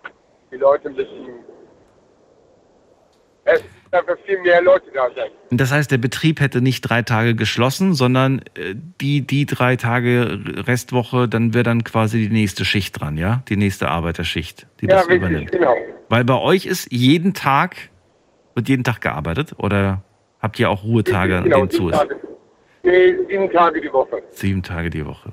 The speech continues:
Speaker 2: okay. Also, ja, die Antwort lautet mehr Personal, anders lässt sich's nicht machen.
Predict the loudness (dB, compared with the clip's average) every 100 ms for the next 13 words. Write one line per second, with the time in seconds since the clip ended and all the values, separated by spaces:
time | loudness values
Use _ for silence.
0 | -20 _ -10 -8 -12 -16 -20 _ -20 _
1 | _ _ _ _ -4 0 2 0 -2 -2
2 | 0 0 -4 -4 -4 -2 -2 0 0 0
3 | -2 -2 -2 0 -2 0 0 -2 -2 -4
4 | -2 -2 -2 -4 -4 -2 -2 -4 -6